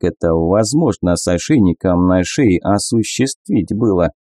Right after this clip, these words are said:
Раздумывал я, занимаясь обыском броненосцев. Подожди, это что получается? Я мог реально ошейник этот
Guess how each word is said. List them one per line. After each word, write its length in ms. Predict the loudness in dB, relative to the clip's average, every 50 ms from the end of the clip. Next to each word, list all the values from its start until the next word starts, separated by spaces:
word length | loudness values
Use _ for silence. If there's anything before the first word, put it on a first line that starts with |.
| _ _ _
Раздумывал 880 | -6 -2 0 2 0 0 0 -2 0 2 4 4 4 4 2 2 2 0
я, 240 | 2 2 2 0 2
занимаясь 600 | 2 2 2 2 2 4 4 2 2 0 -4 -6 _
обыском 680 | 0 0 2 2 2 0 0 -2 -2 0 2 2 2 0
броненосцев. 1040 | 0 2 2 2 4 4 4 4 4 2 2 0 -2 -4 -4 -2 -2 -2 -2 -6 -14 _ _ _ _ _ _ _ _ _ _ _ _ _ _
Подожди, 640 | 0 0 2 2 0 0 -2 -2 -4 -2 0 2
это 240 | 2 2 0 0 -4
что 260 | -4 -2 -2 -2 -2
получается? 880 | -2 -2 -2 0 0 -2 -2 -2 -2 0 0 -2 -2 -6 -8 -10 -10 -12 _ _ _ _
Я 320 | -4 -2 0 0 2 2 4
мог 280 | 4 2 2 0 0
реально 480 | -2 0 2 2 2 2 4 4 2 2 2
ошейник 760 | 0 0 0 0 -2 -2 0 2 4 4 4 4 2 0 0
этот 360 | -2 -2 0 0 -2 -2 -2